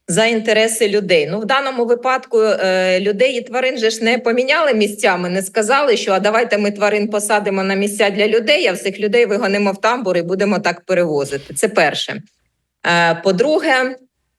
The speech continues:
е, зараз ми кажемо саме про тварин, які мають власників.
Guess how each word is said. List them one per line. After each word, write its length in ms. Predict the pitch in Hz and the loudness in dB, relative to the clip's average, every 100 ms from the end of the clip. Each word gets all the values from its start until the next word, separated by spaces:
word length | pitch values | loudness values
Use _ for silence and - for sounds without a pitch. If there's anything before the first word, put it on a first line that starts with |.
| _ _ _ - | _ _ _ -4
е, 520 | 180 196 190 147 - - _ _ _ _ - | 0 2 2 -2 -6 -18 _ _ _ _ -6
зараз 580 | 170 190 254 311 254 - | 0 2 2 2 0 0
ми 120 | 208 | 0
кажемо 540 | 214 240 277 262 202 | 0 0 0 0 0
саме 480 | 190 - 220 247 214 | 0 0 0 0 -2
про 260 | 202 220 214 | 0 0 0
тварин, 480 | 220 190 196 262 254 | 0 -2 2 0 0
які 340 | 196 - 214 | -2 -2 -2
мають 480 | 208 190 196 190 - | 0 0 0 -2 -4
власників. 800 | 170 175 160 - 147 - - | -2 0 -2 -6 -10 -8 -10